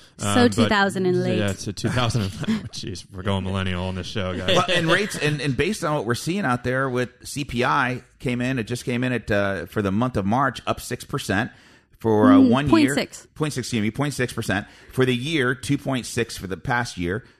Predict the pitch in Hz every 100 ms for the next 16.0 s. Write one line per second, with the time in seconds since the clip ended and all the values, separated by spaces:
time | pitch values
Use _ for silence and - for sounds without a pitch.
0 | _ 113 127 127 113 120 135 135 127 113
1 | 127 113 101 165 147 131 120 123 110 92
2 | 101 151 320 285 311 294 330 339 311 320
3 | 226 214 208 208 262 - 254 - 247 233
4 | - - 226 269 - - - 254 233 240
5 | 233 220 226 196 196 208 - 220 214 208
6 | 202 214 220 220 220 214 202 202 226 208
7 | 190 185 208 214 196 202 202 202 104 139
8 | 220 220 208 202 214 202 202 202 202 -
9 | 202 113 262 233 - 240 294 - 320 233
10 | 208 226 - 285 294 - - 220 220 214
11 | 214 208 214 285 262 214 196 202 226 -
12 | - 220 214 214 208 196 190 240 - -
13 | 208 202 202 240 - 214 254 254 208 202
14 | 202 214 185 196 196 214 254 277 214 214
15 | - - 202 185 185 180 - - 95